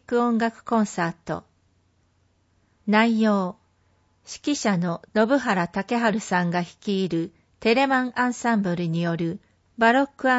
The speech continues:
クラシック音楽コンサート。女性デュエットを加えて、バッハやビバルディなどの名曲を演奏します。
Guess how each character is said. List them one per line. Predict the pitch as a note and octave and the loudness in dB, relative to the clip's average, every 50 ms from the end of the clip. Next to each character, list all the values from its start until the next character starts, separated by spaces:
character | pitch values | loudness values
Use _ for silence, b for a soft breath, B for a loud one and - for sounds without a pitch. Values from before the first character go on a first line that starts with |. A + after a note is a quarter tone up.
| A#3+ A#3+ A3 A#3+ A#3+ A#3+ - | 0 0 0 0 0 -2 -4
ク | - C4 | -4 -2
ラ | B3+ C#4 C#4 | -2 -2 -2
シ | - - D4 | -2 -4 -6
ッ | C4 - _ _ | -6 -8 _ _
ク | - C4 | -2 0
音 | B3+ B3+ B3+ A#3+ | 0 0 0 0
楽 | B3 A#3+ A#3+ - - | -2 -2 -4 -8 -8
コ | - - A#3 | -4 0 0
ン | A3 G#3+ | 0 -2
サ | - - F3+ E3+ | -2 -4 -4 -4
ー | E3+ - _ | -4 -6 _
ト。 | - D#3+ - - _ _ _ _ _ _ _ _ _ _ _ _ _ _ _ _ _ _ | -6 -6 -6 -8 _ _ _ _ _ _ _ _ _ _ _ _ _ _ _ _ _ _
女 | - A3+ A3+ | 0 0 0
性 | A3+ - D4 C#4+ C#4+ B3+ | 2 2 2 2 2 2
デ | C#4 C#4 | 2 0
ュ | |
エ | C4+ A#3+ | 0 0
ッ | - - _ | -2 -6 _
ト | - F#3 F3 F3 | -4 -2 -2 -2
を | E3+ | -4
加 | - - - G3 G3+ F#3+ F#3 | -4 -4 -2 0 0 0 0
え | F3+ | -2
て、 | F#3 _ _ - E3 E3+ G3 - _ _ _ _ _ _ _ | -4 _ _ -6 -6 -6 -6 -10 _ _ _ _ _ _ _
バ | A3+ A#3 B3 | 0 0 0
ッ | |
ハ | A#3+ - - - G3 F#3 | 0 -4 -4 -2 0 0
や | F3+ E3+ E3 - - - _ | 2 0 -2 -2 -6 -6 _
ビ | G#3 G#3+ | -2 0
バ | G#3 C4 C4+ | 2 2 0
ル | C#4 C4 A#3 | 0 -2 -2
デ | G3 G3+ | -2 -2
ィ | F#3+ F3+ F3 | 0 0 0
な | F3+ F3+ | -2 -2
ど | E3+ F3+ F3 | -2 -2 -2
の | E3+ F3 E3+ | 0 0 0
名 | E3+ G3+ A3+ A#3 | 0 0 0 0
曲 | - - A#3+ A3+ - - G#3+ G#3 | -2 -2 -4 -4 -2 -2 0 2
を | G3+ F#3 | 2 0
演 | - G3 G3+ G#3 | 0 0 0 -2
奏 | G3+ - G3 F#3 F#3 | -2 -2 -4 -4 -4
し | F#3 - - F3 | -4 -6 -6 -4
ま | E3+ F3 F3 | -4 -4 -6
す。 | - - - - - | -8 -12 -16 -20 -20